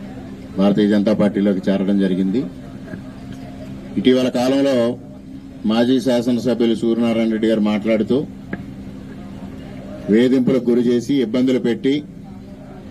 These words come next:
ఎంపీటీసీలని, సర్పంచుల్ని కూటమిలోకి జాయిన్ చేసుకోవడం జరుగుతూ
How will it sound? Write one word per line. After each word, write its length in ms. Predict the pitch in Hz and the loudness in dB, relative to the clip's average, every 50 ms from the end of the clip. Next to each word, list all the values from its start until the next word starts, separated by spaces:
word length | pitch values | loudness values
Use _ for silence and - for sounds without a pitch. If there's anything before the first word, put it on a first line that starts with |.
| - - - - - 101 104 | -16 -16 -16 -6 -2 0 2
ఎంపీటీసీలని, 640 | 104 - 123 117 127 127 113 - 127 120 120 123 117 123 | 4 4 2 4 4 2 2 2 2 2 4 2 2 0
సర్పంచుల్ని 640 | 110 107 - - 120 113 107 120 113 113 113 110 104 101 98 - - - - - - - - - - - - - - - - - - - - - - - - - - - - - - - - - - - - - | -2 -2 0 0 0 2 2 2 2 2 2 2 2 0 -2 -4 -8 -14 -18 -18 -18 -18 -18 -18 -18 -16 -14 -14 -14 -14 -14 -14 -14 -14 -14 -14 -14 -14 -14 -14 -14 -14 -14 -14 -14 -14 -14 -14 -14 -10 -2 2
కూటమిలోకి 500 | 113 120 117 131 127 127 127 127 113 113 110 | 2 4 4 4 4 4 4 4 2 2 2
జాయిన్ 240 | 113 117 117 117 117 | 2 4 4 4 4
చేసుకోవడం 360 | 120 110 - - 113 107 113 110 107 | 2 2 0 0 0 0 2 2 2
జరుగుతూ 280 | 107 107 107 104 113 | 2 2 2 2 0